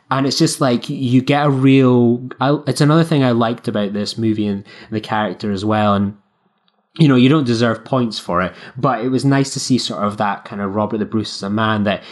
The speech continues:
he is put into this arranged marriage in the film, but they don't consummate it on the night. You know, they, they're almost, bec-, they almost learn to fall in love with each other. And there's never sort of her,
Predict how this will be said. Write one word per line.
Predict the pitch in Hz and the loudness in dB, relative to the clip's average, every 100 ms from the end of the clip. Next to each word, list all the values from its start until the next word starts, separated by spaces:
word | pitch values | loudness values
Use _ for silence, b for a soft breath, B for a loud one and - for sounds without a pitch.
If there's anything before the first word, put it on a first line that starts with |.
| B | B
he | - 139 131 127 123 123 - _ | 0 4 6 6 6 4 0 _
is | 127 117 | -4 -4
put | _ - 165 | _ 0 2
into | 123 120 | 2 0
this | 110 120 | -2 0
arranged | 113 113 104 | 0 0 0
marriage | 110 113 101 | -2 -2 -4
in | 107 | -4
the | 95 | -6
film, | - 123 110 90 87 B B - | -2 0 0 -2 -6 B B -2
but | |
they | 120 | 0
don't | 117 120 123 | 2 2 0
consummate | - 117 117 113 110 110 117 | 0 0 0 0 0 0 -2
it | |
on | 95 107 | -2 -2
the | 113 | 0
night. | 110 101 104 107 107 107 107 B B | 0 0 0 0 -2 -2 -6 B B
You | 110 | 0
know, | 107 | 2
they, | 104 117 117 123 | 2 0 -2 -6
they're | 135 123 127 | -6 0 2
almost, | 127 135 127 - | 2 0 -2 -4
bec-, | 131 151 135 - | -4 -4 -10 0
they | 131 | 2
almost | 127 131 135 120 | 4 4 2 2
learn | 117 113 113 113 | 0 0 -2 -4
to | |
fall | - 117 110 | -4 -2 0
in | 104 | 2
love | 104 107 | 2 2
with | 113 107 | -2 -2
each | 104 - | -6 -4
other. | 101 90 90 - B B | -4 -2 -4 -6 B B
And | 120 120 | -2 2
there's | 120 120 | 2 4
never | 120 117 117 117 | 2 2 0 0
sort | - 98 104 | -2 -2 -2
of | |
her, | - 113 110 117 | -2 0 0 -2